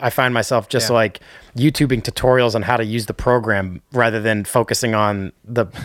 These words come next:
Speaker 2: <laughs>
Speaker 1: design I'm trying to work
Speaker 2: Yeah.
Speaker 1: on. And it gets really frustrating. And I know I'm not the only one, but I'm actually really proud of that because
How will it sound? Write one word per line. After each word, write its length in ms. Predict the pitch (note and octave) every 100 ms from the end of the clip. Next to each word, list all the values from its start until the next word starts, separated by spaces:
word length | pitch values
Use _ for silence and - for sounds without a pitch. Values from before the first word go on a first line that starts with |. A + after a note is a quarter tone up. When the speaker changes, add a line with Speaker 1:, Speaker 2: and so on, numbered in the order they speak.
| -
Speaker 2:
<laughs> 240 | A2+ -
Speaker 1:
design 320 | B2 A#2 A2
I'm 80 | G#2+
trying 220 | A2 G#2
to 60 | G2
work 220 | G2 G#2+
Speaker 2:
Yeah. 80 | B2
Speaker 1:
on. 140 | A#2+
And 120 | - C#3+
it 100 | B2+
gets 160 | B2
really 240 | A#2+ C#3 A#2
frustrating. 560 | - G#2+ - F#2+ F#2
And 100 | F#2+
I 40 | C3+
know 140 | C3
I'm 80 | A#2+
not 140 | A2
the 100 | A2+
only 140 | G#2+ G2
one, 260 | F#2 F#2 F2+ - - - - _
but 400 | B2 C#3 B2+ - _ _ _ C#3+
I'm 180 | F3+
actually 260 | A3 G3+ F3
really 180 | F3 F3
proud 300 | - G3 E3
of 80 | B2+
that 300 | F3 F3+ -
because 520 | C3+ - C#3 C3